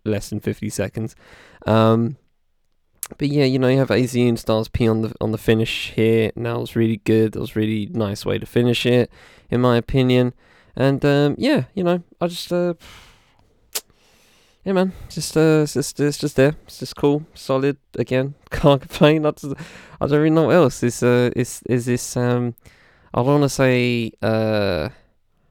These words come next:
I don't think lack of exploration is the phrase to use, but for lack of a better phrase, lack of exploration. Um, I think, uh, yeah, in, in that sense. And, uh, I,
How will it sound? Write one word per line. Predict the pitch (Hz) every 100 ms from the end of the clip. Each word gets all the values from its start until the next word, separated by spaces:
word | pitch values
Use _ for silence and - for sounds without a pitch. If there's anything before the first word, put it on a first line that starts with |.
| _ _ _ _ _ _ _ _ _ _ _
I | 120
don't | 135
think | 139 123
lack | 123 117
of | 113
exploration | 113 - 107 104 101 -
is | 117 117
the | 127
phrase | - 123 127
to | -
use, | 135 143 151 170 202 - _ _ _ _ _ _ _
but | 117 113 98
for | 120
lack | 117 117
of | 117
a |
better | 107 110 -
phrase, | - 117 131 -
lack | 107 -
of |
exploration. | 104 - - 104 104 110 127 147 - _ _ _ - 110
Um, | 107 110 107 107 101 90 - _ _ _ _ _ _
I | -
think, | - - -
uh, | 92
yeah, | 101 110 - -
in, | 113 110
in | 113 113
that | 92 -
sense. | 131 117 90 -
And, | 101 104 104
uh, | 110 104 -
I, | 120